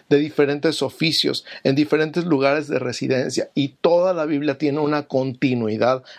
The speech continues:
asombrosa. Todos están de acuerdo, porque aunque ellos son los escritores de la Biblia, el autor de la Biblia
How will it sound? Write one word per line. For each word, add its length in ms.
asombrosa. 960
Todos 340
están 320
de 80
acuerdo, 400
porque 240
aunque 240
ellos 180
son 140
los 160
escritores 720
de 60
la 120
Biblia, 400
el 220
autor 380
de 100
la 100
Biblia 380